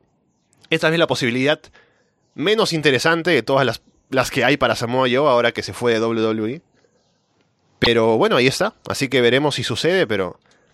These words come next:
obviamente es mucho más interesante pensar en si va a aparecer en Ring of Honor o en A E W o en Impact, pero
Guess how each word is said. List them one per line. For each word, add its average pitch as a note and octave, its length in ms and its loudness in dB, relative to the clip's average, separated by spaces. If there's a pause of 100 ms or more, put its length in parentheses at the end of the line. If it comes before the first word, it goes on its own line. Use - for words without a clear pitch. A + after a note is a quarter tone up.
(140)
obviamente D#3+ 380 2
es C3+ 60 0
mucho C#3 200 0
más B2+ 280 2
interesante B2+ 500 0
pensar B2+ 380 0
en A#2+ 120 -2
si G2+ 360 -8 (380)
va D3 80 2
a - 20 4
aparecer A#2+ 340 -2
en A2 100 -2
Ring G#2 200 -4
of - 160 -8
Honor A2+ 500 0
o G2 220 0
en F#2+ 240 -8
A G2+ 40 0
E A2+ 100 -4
W A#2+ 600 0
o G2+ 140 0
en A2+ 80 -4
Impact, A#2+ 440 -4
pero F#2 360 -6